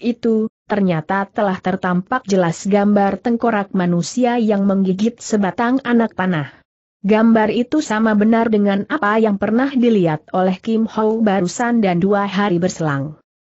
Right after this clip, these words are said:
Terjangan wanita ternyata sangat hebat, dinding tembok hampir rubuh itu kontan berantakan, sampai seluruh dinding di ruangan belakang kuil menggetar hampir rubuh. Kim Ho tercengang,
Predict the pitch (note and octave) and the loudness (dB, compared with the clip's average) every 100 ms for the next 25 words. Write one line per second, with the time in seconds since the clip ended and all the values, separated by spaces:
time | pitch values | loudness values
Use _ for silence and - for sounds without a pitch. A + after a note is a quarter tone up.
0 | _ - B3 G#3+ G3+ A3+ C4+ C4+ E3+ D#3 | _ -2 0 2 0 2 2 2 2 0
1 | G3 - E3 - G3+ F3 D3 G#3 F#3+ - | -2 0 -2 0 0 2 0 -2 -4 -2
2 | G3+ G#3+ C4 - F3+ F#3 F3 - _ - | 0 0 -2 -4 -2 0 -2 -6 _ -4
3 | F3+ G#3 G#3 F#3+ F#3+ A#3 A#3 A#3 F#3+ F#3+ | 2 4 4 0 0 0 0 0 -2 -2
4 | F#3 F3+ F#3 G3+ C#4 B3+ B3 C#4+ G3 G3+ | 0 0 2 0 0 -2 -2 -2 -2 -4
5 | G#3+ A#3 A3+ G3 E3+ F3+ F3 F#3+ G3 B3 | 0 2 2 2 -2 -4 -4 -4 -4 -4
6 | - _ - G#3+ G3+ G3 - F#3+ F#3+ A3+ | -8 _ -8 -4 -2 -4 -2 0 2 2
7 | C#4 A#3+ A3+ B3+ D4 A#3+ B3 A#3 G#3+ G#3+ | 2 2 4 4 2 4 4 4 2 2
8 | A3+ B3+ A3+ A3 G#3 G3 G3 G3 G#3 F#3+ | 0 2 2 2 0 -2 -2 0 0 0
9 | F3+ F3 F3+ C#4 C4 B3 G3 G3+ B3+ B3+ | 0 -2 -2 0 0 2 0 2 0 0
10 | A3 F#3 D3 C#3+ _ _ _ _ - G#3+ | 0 0 -4 -8 _ _ _ _ -2 0
11 | G#3 G3+ A3+ C4+ F3 F3 - G3+ F#3+ F#3+ | 2 2 2 0 -4 -4 0 0 2 0
12 | A#3 | -2